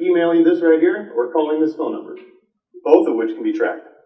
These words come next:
So this is what we call macro conversions. When we're looking at goals or K P Is of your website, we wanna know what are the most important things and what are the next most important things. Macro conversions are the most important things that happen on your website.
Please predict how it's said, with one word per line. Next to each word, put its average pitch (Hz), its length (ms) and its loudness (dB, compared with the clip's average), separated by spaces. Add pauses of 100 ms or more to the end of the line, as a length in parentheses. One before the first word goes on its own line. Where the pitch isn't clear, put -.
(1200)
So 147 100 -10
this 175 140 -2
is 190 80 -10
what 175 100 -2
we 180 140 2
call 147 220 4
macro 131 460 0
conversions. - 600 -10
When 120 100 -16
we're 131 120 -8
looking 160 220 -2
at 131 160 -4
goals 147 280 0
or 120 100 -6
K 147 200 -4
P 143 120 -8
Is 123 200 2
of 113 80 -8
your 107 100 -8
website, 120 440 0
we 156 80 0
wanna 180 200 0
know 143 160 2
what 175 160 2
are 165 60 0
the - 120 -2
most 170 360 -2
important 170 440 -6
things 170 280 -6
and 131 140 -8
what 156 140 2
are 165 120 0
the - 320 -10 (220)
next 135 380 -6
most 113 260 -8
important 104 440 -14
things. - 280 -20 (400)
Macro 165 460 0
conversions 151 560 -4
are 165 200 -6
the 147 160 -8
most 139 300 -8
important 139 420 -6
things 156 260 -10
that - 80 -12
happen - 280 -8
on - 80 -18
your 175 100 -18
website. - 420 -14